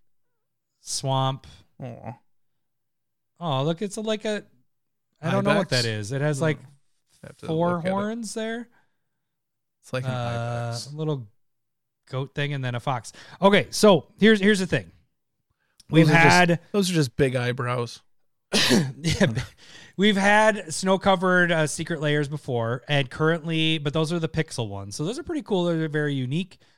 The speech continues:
Speaker 1: Uh, these are very pretty, these, these lands here. Um, those are going for fifteen to twenty dollars. No, fifteen to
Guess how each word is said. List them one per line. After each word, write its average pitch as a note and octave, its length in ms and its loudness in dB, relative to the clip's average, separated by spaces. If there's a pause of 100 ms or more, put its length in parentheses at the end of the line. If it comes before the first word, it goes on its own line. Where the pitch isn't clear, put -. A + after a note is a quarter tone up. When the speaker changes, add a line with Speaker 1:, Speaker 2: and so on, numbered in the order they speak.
(160)
Speaker 1:
Uh, C3 140 -6
these D3 200 -4
are D#3 60 -4
very C#3 200 0
pretty, D#3 500 -4
these, C3+ 380 -10
these C#3 260 -10
lands D3+ 280 -10
here. F3 240 -6 (420)
Um, C#3 640 2 (420)
those G3 320 -2
are G#4+ 60 -6
going D4+ 280 -2
for A#3 120 -6
fifteen G#3 680 -6
to F#3 200 -6
twenty E3+ 460 -8
dollars. C#3 720 -4 (160)
No, D#3 100 -4
fifteen G#3 460 -4
to C#3+ 300 -2